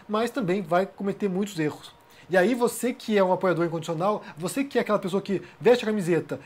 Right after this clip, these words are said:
e ergue a bandeira, você vai ter que arcar com as consequências disso. Você vai ter que justificar aquilo que ele tá fazendo. Isso é péssimo pra quem quer ter algum tipo de autonomia no pensamento, de modo que você possa também criticar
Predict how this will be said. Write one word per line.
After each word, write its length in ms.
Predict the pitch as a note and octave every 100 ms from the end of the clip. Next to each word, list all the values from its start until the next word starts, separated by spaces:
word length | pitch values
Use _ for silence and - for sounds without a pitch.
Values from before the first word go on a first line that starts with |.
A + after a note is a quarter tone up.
| -
e 120 | E3+
ergue 160 | A3
a 20 | F#3
bandeira, 460 | D#3 D#3 G3+ C#3+ - -
você 200 | E3 D#3+
vai 100 | G3
ter 80 | F#3+
que 80 | G3
arcar 240 | F#3+ F#3
com 60 | F3
as 40 |
consequências 440 | - F3 F3+ E3+ E3
disso. 240 | C3 B2
Você 60 | -
vai 100 | F#3
ter 60 | F3+
que 100 | E3+
justificar 580 | A3+ - C4 - A3
aquilo 160 | A3 F3+
que 40 |
ele 60 | D3
tá 60 | D#3+
fazendo. 380 | D3 B2 A#2+ - -
Isso 180 | A3+ C4+
é 60 |
péssimo 400 | - A3 A3+ G#3+
pra 100 | F#3
quem 160 | F#3 G#3
quer 160 | G#3
ter 100 | G3+
algum 120 | G#3 G3
tipo 140 | F#3+
de 60 | G#3
autonomia 600 | G3+ G#3+ F#3+ G#3+ F#3 A#2+
no 120 | D3
pensamento, 520 | E3 D#3 C#3+ C3 A#2 -
de 100 | D3
modo 240 | E3+ F#3 F#3
que 60 |
você 80 | -
possa 360 | - F#3+ - F#3+ - -
também 360 | - A#3+ G#3 A#3+
criticar 520 | D3+ - - D#3 C#3